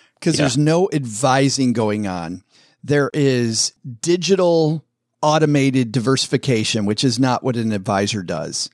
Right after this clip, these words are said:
Speaker 1: An advisor might outsource that to somebody like, like Wealthfront, but there's no advising. Then the second thing that we reported on was how these companies that were gonna change everything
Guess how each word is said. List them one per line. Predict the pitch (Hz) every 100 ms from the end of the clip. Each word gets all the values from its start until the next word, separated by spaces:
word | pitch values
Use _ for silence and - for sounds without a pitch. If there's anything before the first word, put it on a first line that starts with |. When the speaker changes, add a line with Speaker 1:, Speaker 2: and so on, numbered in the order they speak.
| -
Speaker 1:
An | 147
advisor | 123 143 147 139 143 123 101
might | 147 135 135 120 - -
outsource | 135 208 - 151 107 -
that | 95 80 107 - _
to | - 123
somebody | - 120 117 113
like, | 107 95 95 - _ _ _ _
like | - 117
Wealthfront, | - 117 107 - 104 98 104 _ -
but | 123 139
there's | 156 135 127
no | 135 123 113 117
advising. | 139 110 123 107 104 98 98
Then | 139 156
the | 143
second | - 208 240 302 175 -
thing | 143 110 110
that | 123
we | 120 113
reported | 110 104 131 113 110
on | 104 110 151 _ _ _ _
was | 147 156
how | 170 165 156
these | 127 151 131 120 - -
companies | 208 - 196 135 127
that | - 143
were | 135
gonna | 135 120
change | - - 180 185
everything | 160 208 170 - 98 107